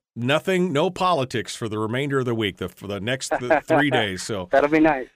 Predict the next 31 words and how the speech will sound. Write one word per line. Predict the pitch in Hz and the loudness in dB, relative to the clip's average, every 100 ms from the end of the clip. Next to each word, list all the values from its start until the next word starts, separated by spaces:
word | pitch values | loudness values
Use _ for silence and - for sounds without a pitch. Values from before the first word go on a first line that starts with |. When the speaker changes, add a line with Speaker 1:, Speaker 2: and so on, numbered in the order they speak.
| - | -2
Speaker 1:
I | 123 151 | 0 2
know. | 147 127 | 2 2
I'm | 123 | 0
totally | 151 147 143 135 | 0 0 2 0
looking | 131 131 104 | 0 -2 -4
forward | 113 92 85 | -4 -4 -6
to | 87 | -8
it. | 82 - | -6 0
All | 165 | 2
right. | 135 - - | 2 0 -4
Well, | 120 | -2
Adam, | 147 170 143 | 0 0 2
thank | 180 180 | 0 0
you | 156 | -4
for | 160 | 0
listening. | 170 170 185 175 | 0 0 0 2
We | 143 | 2
appreciate | 135 170 165 - 170 170 | 0 0 0 0 0 0
it, | 170 165 | -2 -4
and | 123 120 113 | -6 -4 -4
thank | 139 139 147 | -4 -4 -4
you | 135 | -4
for, | 131 127 123 120 117 | -4 -4 -2 -2 -2
uh, | 113 | -2
being | 123 123 | -2 -4
part | 110 131 120 | -2 -2 -2
of | |
the | 107 | -4
show | - 127 | -2 -2
today. | 120 113 113 101 - - - _ | 0 -2 -2 -2 -8 -20 -20 _
Um, | 107 101 98 98 92 92 | -6 -2 -2 -4 -6 -12